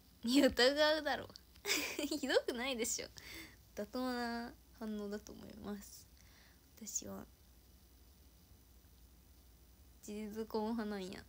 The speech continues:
事実婚って何？なんか家庭科でやった。なんちゃら婚、なんちゃら婚、なんちゃら婚みたいな。なんか結婚の種類にめちゃくちゃあって、それがテストに全部出て、なんか覚えなさいみたいな言われて、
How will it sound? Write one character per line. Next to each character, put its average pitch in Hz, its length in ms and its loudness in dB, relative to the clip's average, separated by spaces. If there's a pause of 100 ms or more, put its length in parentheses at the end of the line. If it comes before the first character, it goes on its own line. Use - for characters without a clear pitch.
(100)
事 214 140 -4
実 294 260 -2
婚 208 160 0
っ - 20 -6
て 180 80 -6
何？ 196 240 -2
な 190 80 -4
ん 190 40 -8
か 196 80 -12
家 233 120 -2 (120)
庭 349 80 0
科 214 60 -6
で 196 80 -4
や 202 80 -6
っ - 20 -10 (120)
た。 208 180 -2 (500)
な 233 80 -6
ん 214 60 -4
ち 214 100 -6
ゃ 208 40 -2
ら 220 80 -4
婚、 190 180 -8
な 185 60 -6
ん 180 80 -8
ち 175 80 -10
ゃ - 20 -4
ら 190 80 -4
婚、 180 160 -8
な 175 80 -6
ん 180 80 -8
ち - 80 -8
ゃ - 20 -2
ら 180 80 -4
婚 - 180 -12
み 202 60 -12
た - 120 -14
い - 20 -14
な。 - 120 -14
な 196 80 -10
ん 196 40 -10
か - 80 -16
結 208 180 -10
婚 285 160 -2
の 320 60 0
種 311 140 0
類 240 100 0
に 196 60 -4
め 185 120 -6
ち - 100 -6
ゃ 202 40 -6
く - 80 -14
ち - 100 -2
ゃ 247 60 0
あ - 20 -4
っ - 20 -6
て、 - 240 -8
そ - 140 -6
れ 214 60 0
が 233 100 0
テ 240 120 -8
ス 247 80 -4
ト 208 100 -2
に 196 100 -2
全 233 180 0
部 196 60 -2
出 185 120 -6
て、 175 200 -6
な 175 60 -8
ん 170 60 -10
か - 100 -10
覚 196 180 0
え 233 40 4
な 233 100 2
さ 226 120 -2
い 185 40 -2
み 165 80 -10
た - 100 -10
い 156 40 -8
な 165 40 -8
言 180 80 -4
わ 190 100 0
れ 185 80 -8
て、 - 300 -4